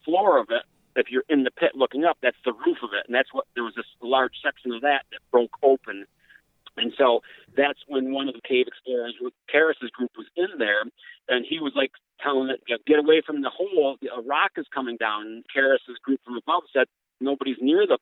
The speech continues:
hole." And at that point, that's when people got nervous. You know, four or five days in, and, uh, between the, uh, the, the chief of police, uh, the state troopers, the fire police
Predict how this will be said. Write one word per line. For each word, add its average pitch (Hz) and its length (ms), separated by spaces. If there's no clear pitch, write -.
hole." 104 500
And 120 140
at 117 120
that 156 240
point, 123 320
that's 127 240
when 120 400
people 127 240
got 123 180
nervous. 127 320
You 185 120
know, 165 140
four 170 140
or - 80
five 131 240
days 127 240
in, 147 300
and, 123 340
uh, 113 200
between 135 440
the, 120 380
uh, 113 160
the, 127 80
the 127 120
chief 175 200
of - 120
police, 156 380
uh, 117 360
the 120 180
state 156 300
troopers, 143 560
the 113 220
fire 151 220
police 151 220